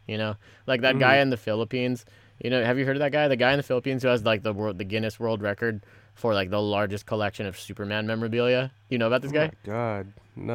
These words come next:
Speaker 2: I
Speaker 1: No,
Speaker 2: never
Speaker 1: and it
Speaker 2: heard of
Speaker 1: gets
Speaker 2: him. But
Speaker 1: better.
Speaker 2: it makes sense.
Speaker 1: It gets better slash worse. He had fucking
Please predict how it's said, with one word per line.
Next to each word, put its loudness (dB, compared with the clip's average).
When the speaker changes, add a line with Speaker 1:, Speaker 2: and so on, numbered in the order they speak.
Speaker 2:
I 0
Speaker 1:
No, -2
Speaker 2:
never 6
Speaker 1:
and 6
it 4
Speaker 2:
heard 4
of 2
Speaker 1:
gets 8
Speaker 2:
him. 0
But -
Speaker 1:
better. 8
Speaker 2:
it 4
makes 2
sense. 2
Speaker 1:
It 4
gets 6
better 6
slash 2
worse. 0
He -2
had 2
fucking -4